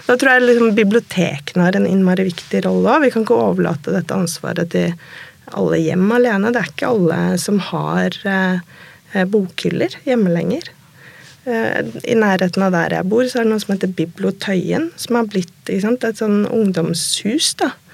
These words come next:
eh, som er kjempeviktig samlingspunkt for, eh, unger i den, den kretsen der. Og gjennom det så skapes det også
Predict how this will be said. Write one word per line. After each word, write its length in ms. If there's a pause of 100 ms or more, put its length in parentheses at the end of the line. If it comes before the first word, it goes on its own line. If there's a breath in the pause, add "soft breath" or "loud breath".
(480 loud breath)
eh, 280
som 360
er 180
kjempeviktig 1080
samlingspunkt 880
for, 160
eh, 400
unger 420
i 120
den, 420 (840 loud breath)
den 180
kretsen 600
der. 200 (640 loud breath)
Og 180 (580)
gjennom 480
det 220
så 160
skapes 640
det 160
også 680